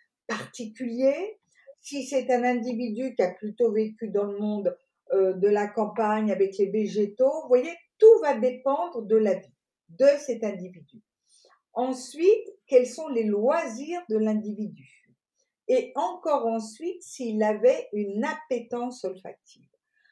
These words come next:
Alors ça, c'est assez étonnant parce que, euh, pour tout vous dire, c'est extrêmement rare qu'on me dise, « Oui, il aimait sentir. »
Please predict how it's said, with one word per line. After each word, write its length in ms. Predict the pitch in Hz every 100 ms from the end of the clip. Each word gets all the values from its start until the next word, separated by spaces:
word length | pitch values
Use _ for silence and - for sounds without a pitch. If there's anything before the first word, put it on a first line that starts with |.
| _
Alors 260 | 190 208 208
ça, 220 | 370 370
c'est 300 | - - - 302
assez 640 | 277 - - 262 190 - _ _ -
étonnant 760 | 208 202 202 185 208 294 381 - _ _
parce 340 | - 247 - 254 247 269
que, 360 | 285 339 - _ _ _ _ _ -
euh, 580 | 208 196 185 170 - -
pour 160 | - 202
tout 140 | 277
vous 140 | 226 226
dire, 220 | 196 214 -
c'est 320 | - 208 -
extrêmement 540 | 269 - - 269 226 220
rare 260 | 233 277
qu'on 140 | - 202
me 80 | 196
dise, « 220 | 220 190
Oui, 240 | 208 277 -
il 160 | 196 196
aimait 220 | 202 240
sentir. » 600 | - 190 190 - 135 131